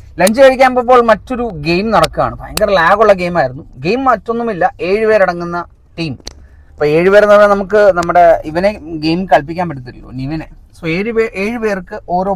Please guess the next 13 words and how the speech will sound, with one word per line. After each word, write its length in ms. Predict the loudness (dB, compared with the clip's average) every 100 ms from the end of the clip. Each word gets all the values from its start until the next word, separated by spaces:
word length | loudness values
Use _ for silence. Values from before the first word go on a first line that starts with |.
| 0
ബോക്സ് 300 | 0 0 -6 -12
കൊടുക്കുന്നുണ്ട്. 460 | -12 -12 -12 -10 -8
ആ 40 | -8
ബോക്സിൽ 400 | -8 -14 -16 -16
തൻ്റെതായിട്ടുള്ള 400 | -12 -10 -10 -12 -12
പേരടങ്ങിയിട്ടുണ്ട്. 600 | -10 -10 -10 -18 -20 -20 -20 -20 -20 -18 -2
ആ 60 | 0 2
ബോക്സിൽ 380 | 0 0 -2 0
അമ്പതിനായിരം 560 | 0 0 2 2 2 0
രൂപയുടെ 340 | 0 0 0 -4 -8 -16 -16 -10 -6
ഒരു 140 | -6 -6 -12 -20 -16 -12 -12 -12 -10 -6 0
പ്രൈസ് 320 | 2 2 -2
മണിയുമുണ്ട്. 380 | -2 -2 -4 -6